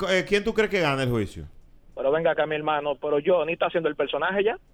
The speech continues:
Speaker 1: Está fuerte. El video del que está hablando de los memes está en mi cuenta de Instagram, arroba Brea Frank, para que lo puedan ver. Eh, alguien hizo una edición durísima ahí,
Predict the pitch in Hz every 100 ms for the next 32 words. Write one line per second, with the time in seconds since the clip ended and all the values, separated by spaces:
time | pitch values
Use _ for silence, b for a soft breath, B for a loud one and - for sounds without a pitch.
0 | _ _ - - 110 104 - 156 165 165
1 | 175 208 220 190 185 180 190 190 185 185
2 | 170 151 143 143 147 139 131 143 151 160
3 | 160 156 156 143 139 165 139 110 110 113
4 | 117 113 b b b - 110 123 139 143
5 | 147 139 127 147 151 123 151 147 120 110
6 | - 120 117 120 117 117 131 139 127 120
7 | 113 110 110 104 104 120 135 139 135 135
8 | 139 135 135 139 135 135 127 139 143 -
9 | 107 113 117 113 101